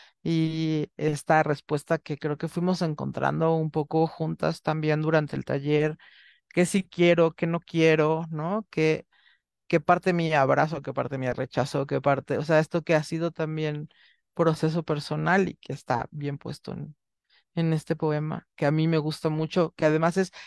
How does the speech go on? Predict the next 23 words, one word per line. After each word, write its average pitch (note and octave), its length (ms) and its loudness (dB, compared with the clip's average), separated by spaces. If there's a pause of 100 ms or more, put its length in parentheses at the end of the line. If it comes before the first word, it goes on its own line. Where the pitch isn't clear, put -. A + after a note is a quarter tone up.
(120)
me E3+ 160 2
he F#3 40 4
negado F3+ 380 4
tanto E3+ 340 0
tiempo, D#3 540 -6
¿no? A3 180 -8
Y D3 120 -2
me D3+ 120 4
he - 20 4
negado D#3+ 400 4
por - 240 -10
las B2 220 -8
otras C#3 300 -4
personas. C#3+ 720 -6 (640)
Y C#3+ 240 2
entonces C#3+ 360 4
decir, D#3+ 280 2
no F3+ 180 2
quiero G3+ 260 6
tener F3 320 0
lo F#3 100 -2
que F3+ 100 -6 (120)
tengo, F#3+ 400 0